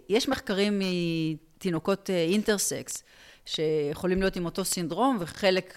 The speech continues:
החליטו שיגדלו אותם כבנים, חלק החליטו שיגדלו אותם כבנות. רוב התינוקות האלה גדלים בסופו של דבר להיות, אה, ילדים במגדר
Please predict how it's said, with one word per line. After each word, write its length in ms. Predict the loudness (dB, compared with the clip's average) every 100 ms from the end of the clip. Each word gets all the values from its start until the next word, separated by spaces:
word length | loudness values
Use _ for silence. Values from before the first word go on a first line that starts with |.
| -16
החליטו 360 | -4 -2 -2
שיגדלו 440 | -6 -4 -4 -2 -2
אותם 160 | -4
כבנים, 440 | -4 -4 0 0 0
חלק 260 | -2 -4
החליטו 260 | -4 -8 -8
שיגדלו 400 | -6 -4 -2 -2
אותם 160 | -4 -6
כבנות. 480 | -6 -2 0 -2 -4 -20 -18 -10
רוב 300 | 4 6 6
התינוקות 580 | 0 -2 0 2 2 0
האלה 280 | -2 -2 -2 -4 -4
גדלים 440 | 0 2 2 2
בסופו 380 | 0 -6 -6 -4
של 140 | -2
דבר 320 | -2 0 -2 -4 -10 -20 -10
להיות, 640 | -2 2 4 4 0 -12 -14 -6
אה, 60 | -4 0 0 2
ילדים 640 | 0 0 2 2 2 -2 -2
במגדר 640 | -2 -2 0 4 6 6